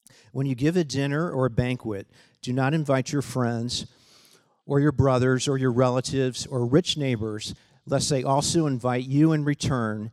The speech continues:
and you be repaid. But when you give a feast, invite the poor, the crippled, the lame, the blind, and you will be blessed because they cannot repay you, for you will be repaid at the resurrection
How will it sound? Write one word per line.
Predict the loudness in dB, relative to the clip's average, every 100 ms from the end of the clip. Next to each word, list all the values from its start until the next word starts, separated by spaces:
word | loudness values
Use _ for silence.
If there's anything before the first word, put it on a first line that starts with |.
| _
and | -2
you | 2
be | 6 6
repaid. | 4 0 0 -2 -4 -10 -18 -20 _ _ _ _ _ _ _ _ _ _
But | 4
when | 4
you | 2 2
give | 4 4
a | 2
feast, | 0 0 0 -2 -6
invite | -6 -4 0 0 2
the | 2
poor, | 2 2 4 4 2 -6 -12
the | -12
crippled, | -2 0 2 0 -4 -4
the | -2
lame, | 2 2 2 0
the | -2 -2
blind, | 0 0 -2 -4 -6 -14 -18 _ -10
and | 0
you | 4
will | 6
be | 4 0
blessed | 2 2 2 2 -2 -6
because | -6 -2 -2 0
they | -4
cannot | -2 -4 -4 -4
repay | -6 -4 0 0
you, | -2 -6 -12 -16 _ _ -20 _
for | -4 -2
you | 6 8
will | 8
be | 6 4
repaid | 2 0 0 0 0
at | -2
the | -4
resurrection | 2 4 4 2 2 0 -6 -12 -12